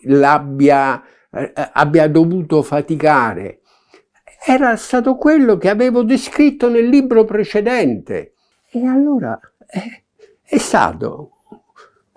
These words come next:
partendo da quello e partendo dai rapporti in cui oggi, eh, l'Unilever ha, e che è una multinazionale olandese,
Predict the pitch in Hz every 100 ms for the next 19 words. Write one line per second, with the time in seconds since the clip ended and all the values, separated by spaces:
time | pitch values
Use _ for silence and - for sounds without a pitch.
0 | - _ - 226 - 285 294 240 180 170
1 | - 185 151 104 101 101 92 _ - 156
2 | - 170 - 254 226 160 131 135 185 208
3 | 214 - 220 220 127 - _ - 104 92
4 | - 190 196 202 202 247 175 127 113 -
5 | _ - 262 202 123 110 101 107 - 131
6 | - _ _ _ _ _ _ _ _ -
7 | 107 104 101 104 82 - - - _ _
8 | - - 185 240 269 226 202 185 131 92
9 | 101 104 113 101 - _ - - _ _
10 | - 190 151 - - _ - - - 95
11 | - 78 120 160 131 107 107 113 196 185
12 | - 151 143 - 143 143 95 82 _ _
13 | _ 240 220 165 123 113 90 76 - -
14 | -